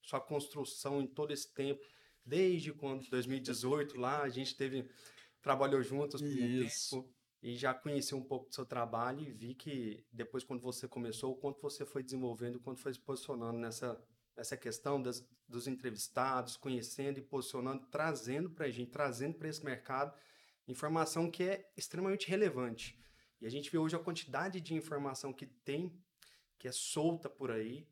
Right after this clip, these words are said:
Speaker 1: No entanto, você consegue compilar pessoas que realmente têm conhecimento e que têm relevância pra falar de fato coisas que são realmente relevantes, né, pro nosso mercado imobiliário. Então, satisfação tá aqui com você hoje.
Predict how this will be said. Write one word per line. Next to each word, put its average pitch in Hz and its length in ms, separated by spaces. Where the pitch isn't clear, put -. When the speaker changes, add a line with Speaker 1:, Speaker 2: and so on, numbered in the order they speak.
Speaker 1:
No 135 80
entanto, 143 460
você 135 300
consegue 147 380
compilar 170 880
pessoas 147 440
que 160 100
realmente 156 540
têm 190 180
conhecimento 151 760
e 139 60
que 160 160
têm 220 360
relevância 147 840
pra 151 140
falar 151 500
de 165 80
fato 139 460
coisas 143 240
que - 100
são 220 200
realmente 185 400
relevantes, 180 600
né, 131 200
pro 127 120
nosso 127 240
mercado 117 320
imobiliário. 113 360
Então, 170 380
satisfação 127 600
tá 120 80
aqui 123 160
com 120 60
você 110 260
hoje. 104 260